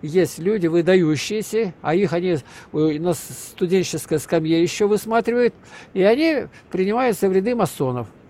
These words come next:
Там есть и арабы, и, ну, все, это же не какая-то там чистая раса, нацизм. А для чего они делают? Я говорю: "Скажите, вот у вас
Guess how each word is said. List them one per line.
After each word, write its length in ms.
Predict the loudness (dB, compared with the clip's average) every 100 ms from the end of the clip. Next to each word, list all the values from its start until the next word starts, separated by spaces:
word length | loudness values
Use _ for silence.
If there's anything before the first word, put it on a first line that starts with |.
| -4
Там 240 | 2 4
есть 280 | 4 2 0
и 240 | 0 0
арабы, 720 | 2 4 6 8 6 6 4 4
и, 340 | 2 0 -2 -10 -20 -10
ну, 100 | -6
все, 180 | 0
это 260 | 2 2 -2
же 280 | 0 -2 -4 -12 -20 -20
не 260 | -12 -8 -4
какая-то 540 | -4 0 2 2 0
там 360 | -4 -6 -6 -10
чистая 500 | -6 -4 -2 2 2
раса, 460 | 2 -2 -6 -10 -10
нацизм. 540 | -10 -8 -4 -4 -4 -10 -18 -20 -20 -20 -20 -20 -20 -20 -20 -20 -20 -20 -12
А 120 | -6
для 100 | -4
чего 240 | -4 0 2
они 180 | 2 0
делают? 340 | 0 0 0
Я 80 | -2
говорю: 180 | 0 -2
"Скажите, 460 | -4 -2 0 0
вот 100 | -2
у 40 | 2
вас 260 | 0 -2